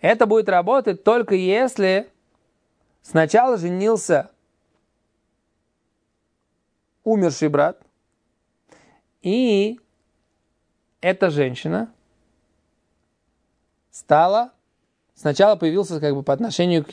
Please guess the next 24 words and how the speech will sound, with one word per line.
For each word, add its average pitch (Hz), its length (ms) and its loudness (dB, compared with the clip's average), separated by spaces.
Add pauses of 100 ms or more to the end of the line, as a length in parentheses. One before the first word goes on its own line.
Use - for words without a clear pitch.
(220)
между 160 300 0
этим 160 180 -4
мужчиной 156 400 -2
и - 40 2
этой 151 140 -2
женщиной, 180 320 -4
что - 140 -6
она 160 160 0
для 156 140 -4
него 139 180 -2
стала, 165 360 -2 (760)
э, 123 500 -4 (1300)
жена 147 340 0
брата. 139 340 -2 (760)
Вахарках 196 800 0
носохай. 185 800 0 (800)
А 147 160 -2
потом 226 800 0 (1700)
этот 175 400 -4
живой, 185 760 0 (260)
оставшийся 165 480 -4
в - 20 0
живых 160 240 0
брат, 139 260 0